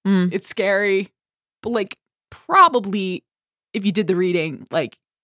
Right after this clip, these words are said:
Speaker 2: none of this is surprising you.
Speaker 1: Yeah. I also remember if you're one of those people that is just manically writing down everything the professor's saying, in law school, they popcorn call on you.
Speaker 2: Yeah.
Speaker 1: So if you're not paying attention, you're
Speaker 2: Yeah.
Speaker 1: just doing this,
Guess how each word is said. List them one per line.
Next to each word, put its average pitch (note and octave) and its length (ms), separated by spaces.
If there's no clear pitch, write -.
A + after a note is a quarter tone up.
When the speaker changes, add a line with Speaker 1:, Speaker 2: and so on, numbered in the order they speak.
Speaker 2:
none G#3+ 360
of F#3 80
this D#3+ 160
is E3+ 80
surprising - 420
you. - 140
Speaker 1:
Yeah. G3+ 280
I A#3+ 60
also C#4+ 200
remember C4 480
if G#3 220
you're A#3+ 80
one A#3 80
of G#3+ 60
those F#3+ 100
people F#3+ 160
that F3+ 180
is F3+ 320
just F#3+ 180
manically F3 440
writing E3 180
down D#3 160
everything F3 460
the F3 80
professor's D#3+ 460
saying, F3+ 480
in F#3 160
law D#3+ 160
school, G#3+ 260
they F3+ 340
popcorn E3+ 400
call D3 200
on D#3+ 120
you. A3+ 260
Speaker 2:
Yeah. F#3+ 240
Speaker 1:
So B3+ 100
if B3 160
you're B3+ 160
not E4 140
paying C4+ 120
attention, A#3 400
you're A#3+ 140
Speaker 2:
Yeah. F#3+ 60
Speaker 1:
just A#3 200
doing A3+ 220
this, G3 340